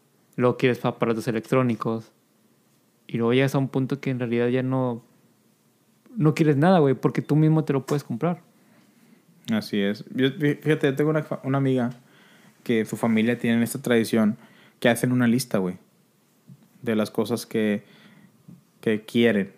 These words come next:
Speaker 2: O sea, pueden poner como que quiero el iPhone, no sé qué pinche número estén ahorita, quiero el videojuego este, quiero un, un set de, de maquillaje,
Speaker 1: Ujú.
Speaker 2: quiero ropa de Express. O sea, hacen una lista de las cosas que
Speaker 1: <laughs> Vas a
Speaker 2: quieren.
Speaker 1: armar bien pinche caro todo.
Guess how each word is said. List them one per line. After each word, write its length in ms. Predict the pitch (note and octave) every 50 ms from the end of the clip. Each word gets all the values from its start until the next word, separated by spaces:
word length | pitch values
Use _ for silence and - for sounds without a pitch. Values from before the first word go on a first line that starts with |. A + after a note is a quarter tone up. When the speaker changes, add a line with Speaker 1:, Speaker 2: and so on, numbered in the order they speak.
| _ _ _ _ _ _ _
Speaker 2:
O 20 | -
sea, 140 | - A2 G#2
pueden 200 | - A2 A2 G#2+
poner 260 | G#2+ A2 A2 G#2+ G#2
como 180 | - A2 G#2+ G#2+
que 120 | - A#2
quiero 240 | - - A#2+ A2+ G#2+
el 100 | G#2 G2+
iPhone, 520 | G2 F#2+ - - D#2 D#2 C#2+ B1+ - G#2 - - - - -
no 200 | - - - G2+
sé 140 | G2+ - -
qué 100 | - G#2
pinche 260 | - - G2+ - - G#2
número 200 | G#2 G2+ G2+ G2
estén 220 | - - G2 F#2
ahorita, 560 | F#2+ G#2 C3+ C#3 C3+ - C3 C3 B2+ B2+ C3 - - _ - - - - _ _ _
quiero 180 | G#2 A2+ A2 G#2+
el 80 | G#2
videojuego 600 | G2+ G#2 G2+ G2 G2 - G2+ F#2+ F#2+ F#2+ F#2+ F#2+
este, 680 | G#2 B2 B2+ B2 - - - A#2+ A#2 A#2 A#2 A#2 A#2 - _ - - - - _ _
quiero 320 | - - G#2 G#2 G2+ G2+ G2
un, 260 | G2 G2 G2 F#2+ -
un 200 | - G2+ G2+ G2+
set 200 | - - G2+ F#2+ -
de, 340 | F#2+ F#2 F#2 F#2 F2+ F2 F2+ - -
de 500 | - E2+ F2+ F2+ F2+ E2 - - - - -
maquillaje, 840 | - - G2 - - - G2 G#2+ A#2+ B2 A#2+ - B2 A#2 A#2 A#2+ - - _ - - C#3 A2+
Speaker 1:
Ujú. 140 | C3+ C3 A#2
Speaker 2:
quiero 460 | - G#2+ G#2 G2+ G2+ G2 F#2+ F#2+ F#2+
ropa 320 | F#2+ G2+ G2+ G2 - F#2+
de 80 | F2 F2
Express. 400 | F#2 - - - B2 C3 C3+ -
O 60 | - G#2
sea, 120 | - B2+
hacen 360 | - - C#3 C3+ C3+ E3 D#3+ D#3
una 200 | D#3 D#3 D#3 D3
lista 260 | C#3 C3+ C3+ - D3
de 80 | C#3
las 160 | C3 B2 A#2+ -
cosas 240 | - A#2+ B2 C3
que 140 | - - -
Speaker 1:
<laughs> 0 |
Vas 80 | A2+ -
a 40 | -
Speaker 2:
quieren. 240 | A#2+ A#2 A2+ B2 -
Speaker 1:
armar 160 | - G#3 G3 - -
bien 160 | C#3+ C#3 C#3 -
pinche 340 | - - - C3 - - C#3
caro 280 | - - C#3+ C#3 C3+
todo. 240 | C3 - - - -